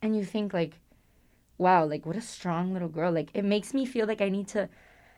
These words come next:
be even better at school, be even better at work, be even better at whatever I do,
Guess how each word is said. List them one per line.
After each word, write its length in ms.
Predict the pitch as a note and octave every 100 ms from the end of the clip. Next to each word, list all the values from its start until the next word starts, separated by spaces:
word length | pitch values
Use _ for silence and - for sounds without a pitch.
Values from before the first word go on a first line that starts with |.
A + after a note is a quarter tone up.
| _ _ _ _ _ _ _ F3 -
be 240 | A3+ A#3
even 360 | A#3 A3 G#3 F3+
better 380 | E3+ F#3+ F#3 F3+
at 180 | E3+ F3
school, 300 | - E3 D#3+
be 120 | G#3
even 280 | A3 G#3+ G3+
better 200 | G#3+ G#3
at 140 | F3
work, 320 | E3+ E3+ D3+ -
be 100 | A3
even 340 | A3+ A3 G#3+
better 180 | G#3 G#3
at 80 | F#3
whatever 260 | G3+ G3
I 100 | F#3+
do, 600 | E3+ F#3 F#3 F3 E3+ E3+